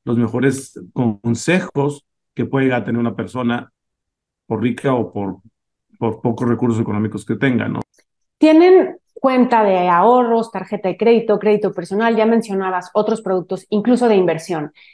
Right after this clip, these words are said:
Speaker 2: Eh, quiero entender un poco qué tan complejo ha sido el tema del control de la cartera de créditos, por un lado en los productos de crédito, y por el otro, cómo ha ido creciendo también el producto de inversión.
Speaker 1: Y muy bien, pues realmente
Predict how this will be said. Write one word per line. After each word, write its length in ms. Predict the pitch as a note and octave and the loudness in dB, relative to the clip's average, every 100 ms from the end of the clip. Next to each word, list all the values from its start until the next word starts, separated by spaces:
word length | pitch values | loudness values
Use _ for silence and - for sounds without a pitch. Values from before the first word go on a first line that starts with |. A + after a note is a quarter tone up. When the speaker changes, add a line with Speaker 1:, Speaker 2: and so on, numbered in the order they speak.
| _ | _
Speaker 2:
Eh, 140 | - G#3 | -2 2
quiero 160 | C4 | 2
entender 280 | C4 A#3+ A#3 | 4 4 4
un 100 | B3 | 4
poco 200 | B3 B3 | 4 2
qué 140 | B3+ | 0
tan 160 | B3+ B3+ | 0 0
complejo 520 | A#3 G3+ G#3+ G#3+ A#3 - | 0 0 -2 -2 -4 -4
ha 80 | |
sido 180 | F#3 A3 | -4 -2
el 100 | G#3 | -2
tema 300 | G#3 G#3 G#3 | -2 -4 -2
del 180 | G3 F#3 | -2 -2
control 420 | F#3 F#3 G3+ C4+ | -2 -4 0 0
de 80 | F4 | 0
la 140 | E4+ | -2
cartera 380 | - G#3 A3 A3 | -2 -6 -4 -2
de 100 | G#3 | -2
créditos, 540 | - G3+ G#3+ A#3+ A3+ _ | -2 -4 -4 -6 -10 _
por 200 | G3 F#3+ | 0 2
un 100 | G#3+ | 2
lado 160 | G#3 | 2
en 80 | G#3 | 2
los 120 | F#3 | -2
productos 340 | - F#3+ F#3+ F#3 | -6 -10 -8 -8
de 100 | F3 | -6
crédito, 480 | F#3+ G3+ G#3+ D4 G#4 - - - | -2 0 0 0 -2 -4 -20 -6
y 140 | - A3 | 0 2
por 140 | A#3+ | 4
el 120 | A#3+ | 4
otro, 260 | C4+ C#4+ E4 | 2 2 0
cómo 220 | D#4 C4+ | 2 0
ha 60 | C4+ | 0
ido 140 | C4 | -2
creciendo 540 | C4 A3 G#3+ A3+ A#3 A3+ | -2 -2 -4 -4 -4 -4
también 480 | F#3+ G3 A3 B3+ - | -4 -2 -2 -2 -4
el 100 | F3+ | -6
producto 560 | F3 F3+ G3 - G3+ - | -4 -2 -4 -4 -8 -6
de 140 | F#3 | -4
inversión. 540 | F3 E3+ D#3 D#3 - - _ _ _ _ _ _ _ _ _ _ _ _ _ _ _ | -2 -2 -6 -8 -12 -12 _ _ _ _ _ _ _ _ _ _ _ _ _ _ _
Speaker 1:
Y 100 | - | 0
muy 120 | C3+ | 4
bien, 140 | D#3+ C3 | 6 4
pues 140 | C3+ | 4
realmente 640 | D3+ D#3 F3 F#3+ G3 G3 | 2 2 0 2 0 -2